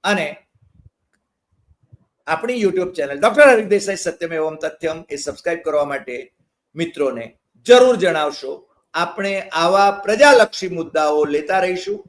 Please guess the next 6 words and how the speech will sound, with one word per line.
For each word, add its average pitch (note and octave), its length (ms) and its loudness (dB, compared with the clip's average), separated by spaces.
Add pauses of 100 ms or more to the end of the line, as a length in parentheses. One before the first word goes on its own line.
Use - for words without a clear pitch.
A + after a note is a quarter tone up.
(320)
પ્રવીણભાઈને F3 760 0 (280)
ફરીને A#3+ 340 0
પણ F3+ 240 -6
આપણે D#3 300 -4
જેને C#3 400 -12 (160)
નિમંત્રીશું C#3 800 -14